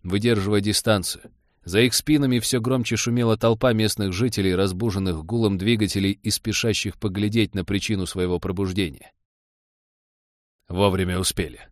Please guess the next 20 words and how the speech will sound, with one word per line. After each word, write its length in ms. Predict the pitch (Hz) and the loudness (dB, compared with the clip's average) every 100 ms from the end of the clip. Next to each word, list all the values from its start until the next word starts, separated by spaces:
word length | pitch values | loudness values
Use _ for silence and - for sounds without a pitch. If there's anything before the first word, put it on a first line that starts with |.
| - | -12
сказал 380 | - 90 92 | -2 0 0
сержант, 440 | 87 92 87 107 92 | 0 -4 -2 -2 -2
слыша 340 | - 98 95 | -4 -4 -4
приближающийся 840 | 87 95 90 87 87 82 87 80 85 | -4 -4 -2 -2 -4 -4 -6 -8 -6
вой 160 | 85 | -6
сирен. 400 | 82 - 80 73 _ _ _ _ _ _ | -4 -4 -6 -10 _ _ _ _ _ _
«Угу», — 400 | 123 139 110 113 - - | 2 4 4 2 -2 -12
согласился 580 | - 98 104 90 95 95 | -8 -2 0 0 -2 -2
Блайс. 360 | 85 76 - - _ | -4 -6 -10 -12 _
«Садж, 380 | - 143 - - _ _ _ _ - | 0 0 0 -8 _ _ _ _ -8
почему 300 | - 131 170 | -6 -2 0
мы 140 | 175 | 0
их 120 | - | 0
не 80 | 175 | 0
убили?» 360 | 160 139 87 - _ _ _ | 2 2 0 -8 _ _ _
«Трупы 340 | 95 107 107 | 2 2 6
однозначно 640 | 110 104 107 98 104 - 95 | 4 6 2 2 0 0 -2
укажут 420 | 90 90 78 76 | -2 -2 -4 -6
на 100 | 82 | -8
нас», — 320 | 78 67 - | -8 -10 -12